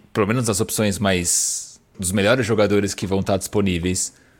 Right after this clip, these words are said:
nessa free agents, né? Então aqui a gente tá falando de, peguei uma lista com cinco jogadores, é, que foi postada ali pelo jornalista Dylan Hunter Carter, tá? Ele falou de Zach LaVine, Bradley Beal, DeAndre Ayton,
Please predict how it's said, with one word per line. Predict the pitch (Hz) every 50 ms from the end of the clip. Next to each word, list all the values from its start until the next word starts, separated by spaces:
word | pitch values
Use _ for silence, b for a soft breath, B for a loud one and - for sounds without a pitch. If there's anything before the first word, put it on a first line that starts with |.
| b b b -
nessa | 90 92 - -
free | 95 - 98 92 92 82 80
agents, | 80 85 - - -
né? | 95 90 90
Então | 85 - 95 95
aqui | 98 95 - 101
a |
gente | 92 95 92
tá | - 98
falando | - - 101 95 95 92 95 95
de, | 92 90 95 95 92 90 - b b b b b b b
peguei | _ 101 101 101 104
uma | 110 107 104
lista | 104 101 - -
com | 95 - 107
cinco | - - 113 110 95 -
jogadores, | 113 113 110 107 98 95 95 98 98 101 - - - - -
é, | 85 90 87 87 85 85
que | - -
foi | - - 92 82
postada | - 95 87 - - 90 90 90
ali | 90 95 90
pelo | - 104 95 95 90 87 143
jornalista | 113 92 92 92 98 92 - - 98 87
Dylan | 87 85 85 - - 135 147 143 151 135
Hunter | 104 98 113 120 113 127 117 107
Carter, | - 107 87 80 78 - - - - - _ _ -
tá? | 85 90 85 - B B B B B B B B B
Ele | 127 143
falou | 139 160 156 151
de | 131 101
Zach | - 156 151 -
LaVine, | 196 185 143 101 113 127 156 196 190
Bradley | 117 98 113 127 139 151 147 127
Beal, | 101 104 113 135 156 180 - b b b b b b _
DeAndre | - 104 113 123 147 165 175 175 147
Ayton, | 117 120 143 147 - 190 190 190